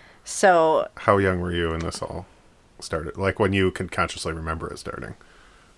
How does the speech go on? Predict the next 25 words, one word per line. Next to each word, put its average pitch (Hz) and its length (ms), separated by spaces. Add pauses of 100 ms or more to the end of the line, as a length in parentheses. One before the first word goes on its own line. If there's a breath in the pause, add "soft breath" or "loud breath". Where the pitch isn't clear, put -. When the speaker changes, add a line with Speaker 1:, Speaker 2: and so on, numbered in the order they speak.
Speaker 1:
No, 190 180
my 165 120
mom, 165 200
my 180 120
mom's 165 240
been 170 100
an 156 140
addict 143 320
my 151 100
entire - 240
life. - 280 (140)
Speaker 2:
Okay. - 280 (160)
Speaker 1:
Yep. 185 240 (500 loud breath)
Uh, 170 500
Speaker 2:
You, 104 240
now, 98 160
you 92 100
said 95 200
both, 104 260
both 113 320
parents? 147 460 (600 soft breath)
Speaker 1:
Uh, 220 260
yeah. 220 260
So 220 400
Speaker 2:
Okay. - 120